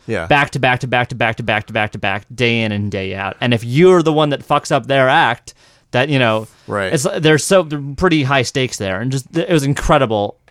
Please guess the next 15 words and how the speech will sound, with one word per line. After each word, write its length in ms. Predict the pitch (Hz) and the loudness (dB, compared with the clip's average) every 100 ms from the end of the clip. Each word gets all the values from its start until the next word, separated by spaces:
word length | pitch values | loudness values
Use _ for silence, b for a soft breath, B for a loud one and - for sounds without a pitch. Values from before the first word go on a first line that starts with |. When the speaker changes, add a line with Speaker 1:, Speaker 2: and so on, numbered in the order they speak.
| - | -16
Speaker 2:
without 380 | 160 139 147 156 | -4 0 2 0
missing 280 | 135 131 113 | -2 -4 -6
a 40 | |
beat. 300 | 104 107 101 | -4 -6 -6
The, 260 | 120 117 113 | -6 -6 -6
the, 360 | - 117 113 107 | -4 -2 0 -2
the 180 | - 113 | -8 -8
team 280 | 110 143 131 | -4 -2 0
in, 140 | 123 120 | 0 -2
in 200 | 123 107 | -2 0
Busan 540 | 107 123 110 104 107 | 0 0 2 2 0
last 280 | 104 101 - | -2 -2 -4
year 220 | 110 98 | -2 -2
did 140 | 95 98 | -4 -2
some 220 | 107 | 0